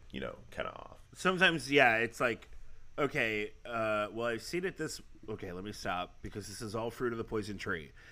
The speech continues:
Speaker 2: If I'm literally trying
Speaker 1: <laughs>
Speaker 2: to
Speaker 1: Yeah.
Speaker 2: think outside of what I know, then I need to, uh, why am I reflexively doing this? Yeah, it's rough. Like, you know what's so funny is that sometimes it can, sometimes there's this really weird thing where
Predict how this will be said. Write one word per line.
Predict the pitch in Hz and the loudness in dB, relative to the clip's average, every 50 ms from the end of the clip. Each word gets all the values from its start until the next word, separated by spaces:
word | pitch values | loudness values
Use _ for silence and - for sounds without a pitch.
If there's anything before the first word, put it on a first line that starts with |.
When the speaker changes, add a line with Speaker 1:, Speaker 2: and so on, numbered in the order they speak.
| - - | -10 -2
Speaker 2:
If | - 123 | 0 2
I'm | 127 120 120 120 120 123 123 | 2 2 2 0 -2 4 6
literally | 127 127 123 135 135 139 135 135 143 143 | 6 8 8 8 8 8 8 6 4 4
trying | 139 139 - 143 127 120 113 110 107 101 98 98 | 4 6 6 8 8 8 8 6 6 4 2 4
Speaker 1:
<laughs> | 95 107 95 98 101 95 - | 4 2 2 2 -2 2 2
Speaker 2:
to | 107 95 - 107 104 98 - | 2 4 6 6 6 6 6
Speaker 1:
Yeah. | 113 107 104 - 156 143 139 131 | 2 2 6 6 6 6 6 6
Speaker 2:
think | - 147 135 139 | 4 4 4 6
outside | 143 139 123 - - 147 135 127 | 4 4 2 4 6 6 8 8
of | 127 120 117 131 | 6 4 4 2
what | 131 123 | 4 4
I | 123 123 | 4 4
know, | 123 127 127 120 113 110 | 4 6 4 6 6 4
then | 107 110 113 | 2 2 2
I | 113 113 | 2 2
need | 117 110 | 0 0
to, | 120 131 123 113 - | 0 -2 -2 -2 0
uh, | 143 127 120 | 2 2 2
why | 110 110 123 131 131 | 2 4 6 6 6
am | 135 135 139 | 6 6 6
I | 135 | 4
reflexively | 131 131 123 - 143 131 117 - - 117 123 117 | 4 4 2 4 2 2 2 0 0 2 2 4
doing | 117 143 139 123 113 107 | 4 4 4 4 2 0
this? | 107 104 104 - - - | -2 -2 -4 -4 -2 2
Yeah, | 143 123 92 104 | 2 2 2 2
it's | 120 113 - 117 | -2 -6 -6 0
rough. | 123 151 156 123 95 92 - - - | 2 4 4 4 2 -2 -6 -6 -4
Like, | 117 107 107 95 - - - - - - - - - | -2 -2 -2 -4 -8 -16 -20 -20 -20 -20 -20 -20 -4
you | - 170 190 | -2 2 4
know | 233 254 | 4 6
what's | 247 233 233 - | 4 4 2 0
so | 202 175 | -2 -4
funny | - - - 160 156 147 127 117 110 | -4 -2 -2 -2 -2 0 -2 -4 -4
is | 110 110 104 | -6 -6 -4
that | 123 117 113 110 107 107 - - - - - - - - - - | -2 0 0 0 -2 -4 -6 -10 -18 -20 -20 -20 -20 -20 -18 -16
sometimes | - - 170 185 170 202 196 185 175 143 - - - | -10 -8 -8 -4 -2 -2 0 0 -2 -6 -8 -6 0
it | 147 131 123 120 123 - - - - - - | 0 2 2 0 -2 -6 -12 -20 -20 -18 -16
can, | - - 135 120 113 110 110 107 107 113 - - - - - - - - - - - - - - - - - - | -10 -8 -6 -6 -6 -8 -8 -10 -12 -14 -16 -20 -20 -20 -20 -20 -18 -18 -20 -20 -20 -20 -18 -18 -18 -18 -18 -14
sometimes | - - - 269 294 339 381 370 311 | -2 0 2 2 4 4 2 2 2
there's | 254 220 185 160 | 0 -2 -2 -4
this | 165 135 - | -6 -6 -2
really | 156 143 143 143 | 0 0 0 0
weird | 127 131 120 120 117 | 0 0 -2 -2 -4
thing | 113 - 127 117 113 117 113 110 107 | -6 -4 -2 -2 -2 -2 -4 -6 -6
where | 107 104 104 104 98 98 98 98 98 | -6 -4 -4 -4 -4 -4 -6 -6 -8